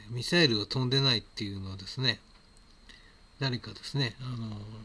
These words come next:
やってくれないかなと思ってね。<laughs> やって。まあ、みんなでやればいいんですけどね。えー、だってね、一発いくらすんですか？一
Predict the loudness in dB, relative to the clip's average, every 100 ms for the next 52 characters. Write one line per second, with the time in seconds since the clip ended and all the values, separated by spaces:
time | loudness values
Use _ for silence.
0 | -12 -10 -10 -8 -6 -4 0 0 0 -2
1 | -4 -8 -8 -12 -18 -20 -14 -6 -4 -2
2 | -4 -6 -10 -4 -4 -4 -10 -10 -12 -12
3 | -16 -12 -6 -4 -2 2 8 8 10 8
4 | 10 8 6 2 -2 -6 -6 -6 -4 -4
5 | -6 -16 -16 -16 -6 -4 -2 -2 -6 -6
6 | -8 -8 -8 -10 -10 -10 -12 -14 -18 -20
7 | -20 -20 -20 -20 -6 -4 -2 -2 2 2
8 | 6 4 8 6 8 6 6 0 -4 -4
9 | -6